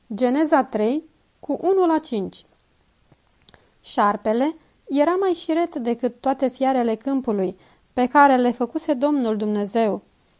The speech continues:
El a zis femeii: „Oare a zis Dumnezeu cu adevărat să nu mâncați din toți pomii din grădină?” Femeia a răspuns șarpelui: „Putem să mâncăm din rodul tuturor pomilor din grădină,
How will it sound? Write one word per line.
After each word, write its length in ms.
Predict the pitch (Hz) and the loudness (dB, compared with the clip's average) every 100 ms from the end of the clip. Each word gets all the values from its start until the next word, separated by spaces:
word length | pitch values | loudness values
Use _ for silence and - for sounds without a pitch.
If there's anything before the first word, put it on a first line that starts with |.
| _ | _
El 240 | - 277 330 | -2 2 4
a 100 | 294 | 4
zis 260 | 262 302 | 2 -2
femeii: 560 | - 233 220 202 190 208 _ _ _ _ | -2 -2 0 -2 -4 -6 _ _ _ _
„Oare 360 | 233 233 220 220 | 2 6 6 6
a 120 | 214 | 4
zis 240 | 196 294 | 2 -4
Dumnezeu 460 | 339 349 277 254 277 | 0 2 2 0 -2
cu 140 | - | 2
adevărat 720 | 311 262 240 214 233 311 - | 0 2 0 0 0 0 -4
să 200 | - - | -12 -4
nu 160 | 220 240 | -2 0
mâncați 540 | 320 277 262 294 - | 0 0 0 -2 -4
din 200 | - 226 | -8 -6
toți 280 | 214 269 269 | -2 -4 -4
pomii 300 | - 226 285 | -2 0 0
din 160 | 247 233 | -2 -2
grădină?” 600 | 220 196 202 202 226 330 _ _ _ _ _ | -2 -2 -2 -2 -2 -4 _ _ _ _ _
Femeia 460 | - 349 359 392 370 | -4 0 2 2 4
a 20 | |
răspuns 460 | 349 330 - 339 311 | 2 0 0 -2 -2
șarpelui: 720 | - 240 214 208 202 190 170 - _ _ _ _ _ | -2 -2 -2 -4 -4 -4 -6 -12 _ _ _ _ _
„Putem 300 | - 311 403 440 | -8 -2 -2 -2
să 160 | - 359 | 0 2
mâncăm 380 | 349 349 370 | 2 2 2
din 160 | 302 262 | 2 4
rodul 320 | 277 254 254 | 2 2 0
tuturor 480 | 240 269 262 247 233 | -2 -2 0 0 0
pomilor 520 | 233 269 269 240 220 | 0 0 2 0 0
din 140 | 220 226 | 0 -2
grădină, 540 | 214 208 254 214 196 | -2 -2 -2 -2 -6